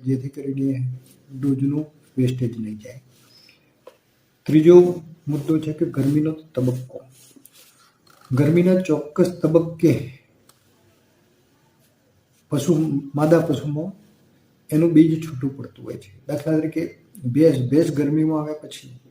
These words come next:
બાર ચૌદ કલાક પછી એનો ગરમીનો આરો ઉતરતો થાય છે. ઉતરતા આરે એના શરીરમાંથી જે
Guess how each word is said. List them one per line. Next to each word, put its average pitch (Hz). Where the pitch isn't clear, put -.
બાર 156
ચૌદ 160
કલાક 160
પછી 160
એનો 156
ગરમીનો 156
આરો 143
ઉતરતો -
થાય 120
છે. -
ઉતરતા 180
આરે 151
એના 147
શરીરમાંથી 143
જે 143